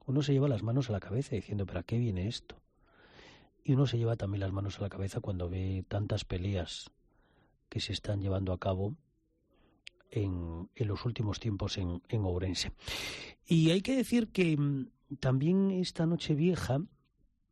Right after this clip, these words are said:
un vecino de la ciudad de treinta años fue detenido tras protagonizar un altercado en la calle Mateo de Prado.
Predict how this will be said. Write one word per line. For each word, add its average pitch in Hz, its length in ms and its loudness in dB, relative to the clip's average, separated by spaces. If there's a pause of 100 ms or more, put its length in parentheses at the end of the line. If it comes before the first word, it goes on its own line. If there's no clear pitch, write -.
(320)
un 139 140 2
vecino 143 300 4
de 135 60 6
la 113 120 2
ciudad 123 180 2
de 120 60 2
treinta 131 360 2
años 123 260 2
fue 139 200 2
detenido 113 680 2 (600)
tras 120 300 0
protagonizar 107 600 0
un 127 120 6
altercado 117 500 2
en 120 60 4
la 98 100 2
calle 113 300 2
Mateo 104 320 0
de 92 100 2
Prado. 123 420 0